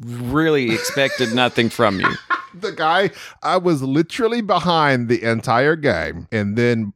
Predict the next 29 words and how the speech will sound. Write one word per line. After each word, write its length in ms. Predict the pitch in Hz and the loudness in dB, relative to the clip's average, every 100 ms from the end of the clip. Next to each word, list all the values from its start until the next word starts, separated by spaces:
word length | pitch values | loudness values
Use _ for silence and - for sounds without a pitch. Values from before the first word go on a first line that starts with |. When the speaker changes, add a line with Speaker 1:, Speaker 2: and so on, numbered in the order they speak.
| _ | _
Speaker 2:
ran. 300 | 104 131 165 - | -2 0 0 0
I, 180 | 95 104 | 0 0
I, 240 | - 107 101 | 0 0 0
but 220 | 127 127 | 0 2
there 80 | 127 | 2
was 140 | 135 | 2
an 100 | 123 | 2
in-game 540 | 131 160 170 151 143 147 | 2 0 0 2 2 0
goal, 460 | 123 113 135 175 180 _ - _ _ _ - | 2 2 2 0 -6 _ -20 _ _ _ -4
and 140 | 104 | -4
so 260 | - 123 113 | 0 2 2
once 280 | 117 156 180 | 2 0 2
I 80 | 208 | 0
realized 420 | 202 185 151 135 | 2 2 2 2
I 80 | 131 | 2
wasn't 320 | 131 139 131 | 2 2 2
going 180 | 123 120 | 0 2
to 120 | 120 | 2
really 300 | 107 110 104 - _ - | 2 2 0 -4 _ -6
get 180 | 110 131 | -2 0
many 220 | 117 110 | 0 -2
points 480 | 98 117 104 73 - | 0 0 0 -2 -8
the 160 | - 113 | 0 2
old-fashioned 600 | 117 - 113 117 - 98 | 2 2 2 2 0 2
way 240 | 98 92 | 2 2
of, 200 | 90 87 | 0 0
you 100 | 135 | 0
know, 360 | 104 85 71 - _ _ _ _ - | 2 0 -4 -10 _ _ _ _ -2
producing 720 | 107 117 120 123 101 92 92 | 2 2 2 0 0 -2 -8